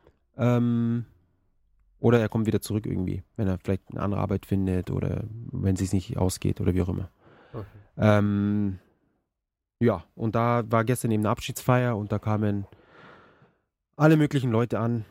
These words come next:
Speaker 1: von, auch von Ex-Grasshopper und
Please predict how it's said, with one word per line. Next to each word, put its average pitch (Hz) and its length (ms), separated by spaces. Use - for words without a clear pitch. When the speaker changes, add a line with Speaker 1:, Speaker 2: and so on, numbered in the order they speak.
Speaker 1:
von, 113 400
auch 113 300
von 113 200
Ex-Grasshopper 110 1080
und 104 360